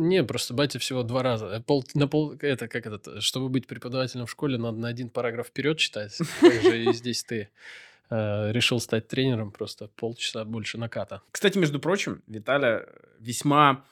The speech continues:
Speaker 2: буквально понимает эту поговорку, где надо,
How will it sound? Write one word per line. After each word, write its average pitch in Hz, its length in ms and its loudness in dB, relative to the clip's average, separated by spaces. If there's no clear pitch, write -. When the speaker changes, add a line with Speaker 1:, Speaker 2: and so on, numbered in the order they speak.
Speaker 2:
буквально 156 500 6
понимает 117 560 0
эту - 100 -20
поговорку, 113 840 0
где 104 180 -10
надо, 104 260 -6